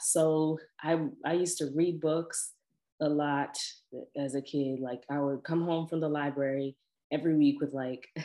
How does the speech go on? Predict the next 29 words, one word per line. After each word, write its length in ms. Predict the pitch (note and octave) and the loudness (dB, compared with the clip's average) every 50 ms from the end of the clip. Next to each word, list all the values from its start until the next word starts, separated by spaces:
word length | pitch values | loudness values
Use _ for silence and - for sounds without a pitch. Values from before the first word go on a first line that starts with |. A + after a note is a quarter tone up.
| - - | -6 -4
<laughs> 240 | - C3 - - | -4 -4 0 2
or 140 | F3+ F3+ D3+ | 4 4 6
every 300 | B2+ E3 E3+ E3 E3 D3+ | 6 4 4 4 4 2
two 240 | C#3 - G3 F#3+ F#3 | 2 2 2 4 4
weeks, 200 | E3+ D#3+ D3+ - | 4 2 2 0
three 180 | - E3 D#3+ D#3+ | -2 -2 0 2
weeks, 220 | D#3 D3+ D3 D3 - _ _ _ _ _ _ _ _ _ | 0 0 -2 -4 -10 _ _ _ _ _ _ _ _ _
with, 100 | E3 D#3+ | -2 -2
like, 300 | D#3+ D3 C#3 C3 C3 - - _ - - - | 0 0 -2 -2 -4 -8 -14 _ -16 -8 0
twelve 640 | - F3 F3 F3 F3 F3 F3 E3+ E3+ E3 D3+ C3+ - | 2 4 4 4 4 4 4 4 2 2 -2 -4 0
different 460 | - D3+ D#3 D#3 - D3+ C3+ - C3 C3 | 2 2 2 2 -2 -4 -4 -4 -4 -2
books. 500 | C#3+ C3 G#2 - - - - - - - _ _ _ _ _ _ _ _ _ - | 0 0 0 -2 -8 -12 -14 -14 -14 -14 _ _ _ _ _ _ _ _ _ 0
And 420 | F3 E3 E3 D#3+ D#3+ D3+ C#3+ - - G#3 | 2 4 4 4 4 2 2 0 -2 -2
I 120 | G#3+ G#3+ | -2 0
know 320 | A3 A#3 A#3 A3+ G#3+ E3 | 2 2 4 4 4 4
it 140 | C#3+ - - | 4 4 2
sounds 300 | - - F#3 F#3+ G3 F3 | 2 0 0 0 0 -2
like 140 | E3+ E3 D#3+ | -2 -2 0
a 60 | D#3 | 0
lot, 280 | D#3+ E3 D3+ C3 - - - | 0 2 0 0 -2 -2 -2
twelve 320 | F3 F3 F3 E3+ D#3 C#3+ | -2 -2 -2 -4 -4 0
books. 340 | D3+ D3 C3 - - - - | 0 0 0 0 -4 -2 0
It 100 | D3 D#3 | 2 2
was 140 | E3 D#3+ F3 | 2 2 2
not 220 | F#3+ F#3+ - - | 0 0 -2 -2
these 180 | F#3+ F3+ F3 - | -2 -4 -2 -2
tiny 280 | - F#3 E3+ F3 F3 | 0 0 2 2 2
little 300 | F3 E3 D3+ C#3 C#3 - - | 2 2 2 2 0 -2 0
thin 380 | - E3 D#3+ D#3 D#3 D3+ D3+ D3+ | 0 2 2 4 2 2 0 -2